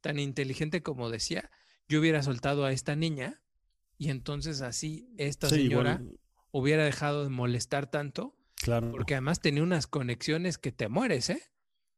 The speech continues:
Speaker 1: Eh, yo
Speaker 2: Sí.
Speaker 1: no sabía, eh, la mamá de, de esta chava, ¿cómo dijiste que se llamaba? Catherine.
Speaker 2: Catherine Oxenberg. Yo creo que era así como de la realeza, su familia, una historia
Speaker 1: Es,
Speaker 2: así.
Speaker 1: sí, sí,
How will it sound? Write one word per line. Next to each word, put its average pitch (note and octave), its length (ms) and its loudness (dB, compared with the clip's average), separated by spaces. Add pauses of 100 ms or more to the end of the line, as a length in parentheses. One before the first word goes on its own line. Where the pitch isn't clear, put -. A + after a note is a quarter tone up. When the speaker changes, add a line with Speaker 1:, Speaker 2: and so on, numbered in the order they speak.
(220)
Speaker 1:
Eh, B2+ 440 0
yo D3+ 180 2
Speaker 2:
Sí. E3 40 2
Speaker 1:
no F3+ 80 0
sabía, D#3 500 -2 (200)
eh, B2 180 -6
la A#2+ 200 -4
mamá C3+ 400 -4
de, D3 380 -2
de C#3 120 -4
esta D3 200 -2
chava, D3+ 220 -2
¿cómo F#3 180 -2
dijiste D#3+ 260 -2
que E3+ 80 -4
se C#3 60 -2
llamaba? D3 260 -4
Catherine. C3+ 580 -2
Speaker 2:
Catherine D3+ 300 6
Oxenberg. A#2+ 420 4
Yo C#3+ 140 2
creo G#3 140 4
que - 80 6
era F#3 80 10
así F3 140 6
como E3 220 6
de A#2 80 8
la G#2+ 240 4
realeza, A2 720 2
su G#2+ 140 -2
familia, G#2 420 0
una A#2+ 140 0
historia A#2+ 340 4
Speaker 1:
Es, - 0 -
Speaker 2:
así. - 160 -8
Speaker 1:
sí, - 260 2
sí, B3+ 260 2